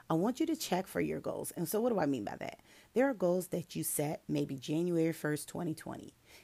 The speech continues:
and you're still working on those. Some of us have had long-term goals like,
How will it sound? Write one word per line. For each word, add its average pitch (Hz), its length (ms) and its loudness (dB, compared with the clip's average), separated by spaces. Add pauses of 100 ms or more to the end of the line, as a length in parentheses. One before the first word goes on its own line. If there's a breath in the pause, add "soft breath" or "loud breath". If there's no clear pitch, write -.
(100)
and 214 120 4
you're 226 100 4
still 208 300 2
working 190 340 0
on - 180 -4
those. - 180 -8
Some - 180 0
of 196 120 0
us 170 220 0
have 156 420 -4
had 151 520 -2
long-term 151 680 0
goals 117 360 -4
like, 143 320 0